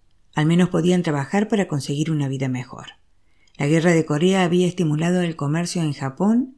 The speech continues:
y había más trabajo para todos. Los americanos seguían al mando, así que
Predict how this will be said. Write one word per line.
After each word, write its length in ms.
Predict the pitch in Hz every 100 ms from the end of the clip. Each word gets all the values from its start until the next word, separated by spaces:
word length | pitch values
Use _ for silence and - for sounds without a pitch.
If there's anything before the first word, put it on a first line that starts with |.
| -
y 120 | 165
había 340 | 143 165 180
más 240 | 160 196 -
trabajo 420 | 196 165 175 175
para 240 | 151 127
todos. 540 | 123 - - - - _ _ _ _ _ _ _ _ _ _ - -
Los 160 | 180
americanos 480 | 202 202 214 240 240
seguían 380 | 233 180 202 196
al 120 | 190
mando, 380 | 185 151 139 135
así 260 | 139 - 180
que 380 | - 180 -